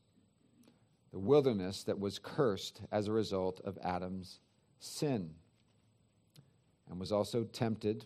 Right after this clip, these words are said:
by Satan himself. But unlike Adam, he did not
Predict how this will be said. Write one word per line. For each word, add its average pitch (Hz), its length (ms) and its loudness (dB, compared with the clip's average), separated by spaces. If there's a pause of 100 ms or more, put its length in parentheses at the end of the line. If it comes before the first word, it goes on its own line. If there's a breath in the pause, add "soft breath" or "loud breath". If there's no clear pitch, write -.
by 95 180 2
Satan 104 480 -2
himself. 92 580 -2 (880)
But 92 180 -8
unlike 101 480 0
Adam, 92 400 0
he 110 180 -4
did 95 320 -2
not 90 360 -4